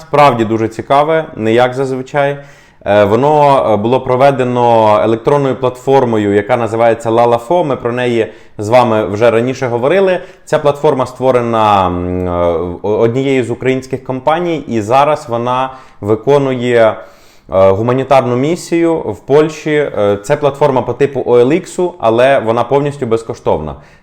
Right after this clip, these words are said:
Тобто ви можете, е, якщо ви приїхали до Польщі після двадцять четвертого лютого, можете зайти на цю платформу, вибрати речі, які там є розміщені, ем, з-, якби додати їх до кошика і,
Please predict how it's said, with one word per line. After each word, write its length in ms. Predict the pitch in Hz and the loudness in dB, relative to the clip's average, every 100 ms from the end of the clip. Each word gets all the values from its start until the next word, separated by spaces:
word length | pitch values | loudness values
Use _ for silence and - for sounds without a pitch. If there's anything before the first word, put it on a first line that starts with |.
| - | -10
Тобто 240 | 120 160 | -4 0
ви 120 | 165 | 2
можете, 840 | 151 151 135 131 117 107 98 90 87 | 2 0 0 -2 0 2 4 2 0
е, 100 | 92 | 0
якщо 280 | 110 - 131 | 0 -2 -2
ви 120 | 117 | -2
приїхали 400 | 113 120 120 107 | -2 -4 -2 -2
до 100 | 101 | -2
Польщі 300 | 117 110 110 | -2 -4 -4
після 280 | 104 120 120 | -10 -6 -4
двадцять 360 | 107 113 117 | 0 -2 -2
четвертого 400 | 113 120 123 139 | -8 -6 -6 -4
лютого, 340 | 147 185 180 160 - - | -4 -2 -4 -4 -8 -12
можете 360 | - 143 127 135 | -2 0 0 -2
зайти 280 | 117 113 139 | -2 -2 -2
на 100 | 127 | -2
цю 120 | 127 | -4
платформу, 680 | 123 127 - 180 175 170 - - - | -4 -6 -2 -2 -2 -6 -10 -20 -4
вибрати 580 | 117 147 117 101 117 - | 0 2 2 2 0 0
речі, 400 | 110 139 156 - | 2 2 2 -2
які 220 | 156 151 | -2 -2
там 200 | - 156 | -4 -2
є 120 | 156 | 0
розміщені, 840 | 156 139 147 165 - 165 165 165 165 - _ | 0 0 -2 -6 -6 -6 -4 -6 -8 -20 _
ем, 800 | - - 101 196 190 95 90 98 | -2 2 4 4 2 -2 -4 -2
з-, 260 | 95 92 110 | -2 -4 -8
якби 320 | 110 120 104 | -2 0 0
додати 400 | 107 117 135 165 | 0 2 2 0
їх 100 | 123 | -2
до 100 | 113 | -2
кошика 480 | 123 180 190 180 165 | 0 0 -2 -2 -2
і, 460 | 147 139 175 185 | -2 -2 -4 -2